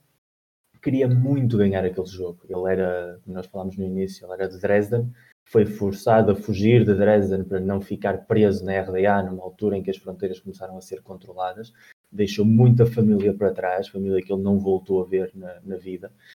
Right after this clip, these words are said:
e isso marcou-o profundamente. E, e, de certa maneira, para ele ganhar aquele jogo era pessoal. E ele então sentia que tinha a necessidade absoluta de, de vencer, eh, já não tanto a nível desportivo, mas a nível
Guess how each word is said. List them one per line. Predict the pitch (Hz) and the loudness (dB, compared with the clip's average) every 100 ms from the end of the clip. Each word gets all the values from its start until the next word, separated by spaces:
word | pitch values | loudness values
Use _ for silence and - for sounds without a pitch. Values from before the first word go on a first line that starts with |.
| _ - | _ -4
e | 104 | -2
isso | 101 101 | 0 2
marcou-o | 104 101 107 104 | 2 4 2 2
profundamente. | - - 104 95 92 92 - _ _ _ _ | -4 -6 -4 -4 -6 -10 -18 _ _ _ _
E, | 101 98 110 | -4 -2 -2
e, | |
de | - | 0
certa | 110 - | 0 2
maneira, | 113 107 110 - | 4 4 4 4
para | 107 | 4
ele | 104 | 2
ganhar | 101 101 98 | 2 2 0
aquele | 98 104 | 0 0
jogo | 95 98 | 0 0
era | 98 | 0
pessoal. | 98 - 104 87 - _ _ _ _ _ | -2 -4 -6 -6 -10 _ _ _ _ _
E | 104 | 2
ele | 104 104 | 4 4
então | 104 104 107 | 4 2 2
sentia | 104 107 101 104 107 107 - _ | 0 -2 0 0 0 0 -4 _
que | 110 | -10
tinha | - 107 101 | -4 -2 0
a | |
necessidade | 98 98 101 - 98 98 92 92 95 92 90 _ | 0 0 -4 -6 -4 -4 -4 -6 -6 -6 -8 _
absoluta | 107 98 - 101 95 101 101 110 120 _ _ _ _ | -8 -8 -10 -8 -6 -6 -6 -10 -12 _ _ _ _
de, | 104 98 107 101 95 92 92 92 - | -14 0 4 6 6 2 -2 -6 -6
de | 101 | -4
vencer, | 101 101 98 - 95 87 - | 0 0 0 -2 -2 -4 -8
eh, | 98 95 | -6 -6
já | 98 107 | -2 0
não | 104 104 101 | 2 2 0
tanto | 113 104 104 - _ _ _ - | 0 0 -2 -14 _ _ _ -4
a | |
nível | 101 98 98 | 0 0 0
desportivo, | 101 - 101 - 110 113 117 - - | -4 -8 -6 -2 0 0 -2 -6 -6
mas | 101 98 | -4 -2
a | 98 | 0
nível | 101 98 101 95 90 | 0 0 0 -2 -4